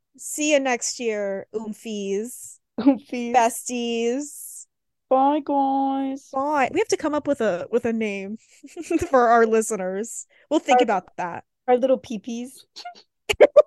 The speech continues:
Speaker 2: Hey, little
Speaker 1: Our little
Speaker 2: peepees.
Speaker 1: our little pea pods. Our
Speaker 2: Oh, that's
Speaker 1: peas.
Speaker 2: cute.
Speaker 1: Our pea pods.
Speaker 2: Our pea pods.
Speaker 1: We'll think about it and we'll
Speaker 2: Maybe
Speaker 1: get
Speaker 2: next
Speaker 1: back
Speaker 2: time
Speaker 1: to
Speaker 2: we
Speaker 1: you.
Speaker 2: listen, instead of our people, our pea pods.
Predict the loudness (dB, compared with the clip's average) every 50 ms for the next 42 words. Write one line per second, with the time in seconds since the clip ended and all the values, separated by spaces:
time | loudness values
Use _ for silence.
0 | _ _ _ _ _ _ _ _ _ _ _ _ _ _ _ _ _ _ 2 4
1 | 4 6 6 4 4 6 6 6 6 6 4 0 0 0 -2 -4 -4 -10 -18 -4
2 | 0 0 2 4 2 0 0 -2 -2 -2 -2 0 2 2 4 4 4 2 0 -4
3 | -12 -16 -18 -20 _ _ _ _ _ _ _ _ 6 6 8 8 6 4 4 2
4 | 2 0 -6 -6 0 2 4 6 6 6 4 4 2 0 -4 -10 _ _ _ _
5 | _ _ _ -16 -16 -14 -12 -14 -12 -8 -8 -6 -6 -6 -6 -8 -12 -20 -20 -20
6 | _ _ _ -6 -6 -4 -4 -8 -10 -8 -4 0 2 2 4 2 2 0 -4 -12
7 | -20 -20 -20 _ _ _ 0 0 0 2 0 0 0 2 2 4 4 4 6 6
8 | 4 4 4 2 0 2 4 4 4 4 4 2 0 0 2 2 2 2 4 4
9 | 2 2 2 2 2 2 0 -2 0 2 4 4 4 4 6 4 2 2 0 -6
10 | -10 -10 -8 -6 -4 -2 0 2 2 2 0 -2 -8 -10 -10 -10 -6 -2 -2 0
11 | 0 0 -2 -4 -6 -10 _ -20 _